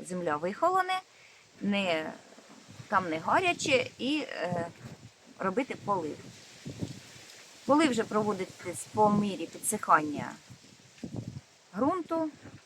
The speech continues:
Е, пальчиком попробували, там не, не зверху, а туди трішки вниз. Якщо зліплюється шарик, значить поливати не треба. Якщо розсипається земля, значить пора поливати.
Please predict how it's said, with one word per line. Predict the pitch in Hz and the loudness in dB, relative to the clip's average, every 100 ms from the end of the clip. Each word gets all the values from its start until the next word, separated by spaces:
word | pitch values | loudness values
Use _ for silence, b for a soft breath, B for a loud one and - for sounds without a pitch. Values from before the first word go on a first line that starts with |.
| 180 | -12
Е, | 185 175 170 175 170 _ _ _ | -8 -6 -8 -10 -20 _ _ _
пальчиком | 220 208 202 - 180 | 2 2 2 -6 -6
попробували, | 180 180 240 320 311 285 254 254 | -6 -2 2 2 2 2 4 4
там | - 254 240 220 202 | 4 4 4 -2 -4
не, | 202 | -4
не | 190 196 | -4 -4
зверху, | 190 226 240 - | 0 0 0 -2
а | 180 - 175 | -2 -2 -4
туди | - 175 175 - - _ | -6 -8 -6 -6 -10 _
трішки | 175 180 - 170 - _ _ _ - | -8 -8 -6 -10 -12 _ _ _ -10
вниз. | 92 202 190 - - b b b b _ 180 | -6 -6 -8 -14 -18 b b b b _ -4
Якщо | 208 - - 190 147 - - 160 170 | -2 0 -2 0 -2 -4 -14 -12 -4
зліплюється | 190 226 - 170 165 175 | 0 0 0 -4 -2 -4
шарик, | - 269 370 330 - - - 165 | 2 6 6 4 -6 -18 -14 -4
значить | 196 233 - | -2 -2 -4
поливати | 185 170 160 214 202 190 | 0 2 2 0 -2 -8
не | - | -4
треба. | 160 151 165 | -2 0 -2
Якщо | 170 - 170 147 | -2 -2 -2 -2
розсипається | 185 - 226 254 320 359 - 320 | -4 -4 0 6 6 6 0 -2
земля, | 294 285 277 262 | 0 2 2 2
значить | 202 196 - | 0 -6 -6
пора | 156 185 | -2 -2
поливати. | 214 170 156 120 113 | -2 -6 -6 -8 -12